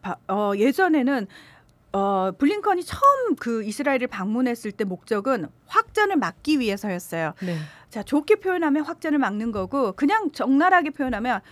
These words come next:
Speaker 1: "야, 니들 이 싸움에 끼어들지 마. 특히 이란 너."
Speaker 2: 네.
Speaker 1: 이게 목적이었단 말이에요. 그때만 해도 국제 여론은 어땠냐면 "그래,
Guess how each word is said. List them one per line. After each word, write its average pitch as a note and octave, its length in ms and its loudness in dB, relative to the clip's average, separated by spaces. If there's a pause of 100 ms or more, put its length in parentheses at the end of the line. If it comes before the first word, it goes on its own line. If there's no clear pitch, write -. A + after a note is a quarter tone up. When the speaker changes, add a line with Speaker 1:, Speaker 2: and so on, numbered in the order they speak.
(180)
Speaker 1:
"야, G#3 380 2
니들 B3+ 340 -4
이 A3+ 120 -6
싸움에 D#4+ 400 6
끼어들지 F4+ 680 0
마. G3+ 400 2
특히 A#4 260 2
이란 C#4 380 4
너." C#4 300 6 (160)
Speaker 2:
네. E3+ 260 -2 (240)
Speaker 1:
이게 C4+ 200 8
목적이었단 A#3 640 2
말이에요. F3+ 400 0 (300)
그때만 F#4+ 520 4
해도 A#3+ 520 2
국제 D#4+ 340 -2
여론은 B3 260 2
어땠냐면 G#3+ 540 -4
"그래, D4+ 640 0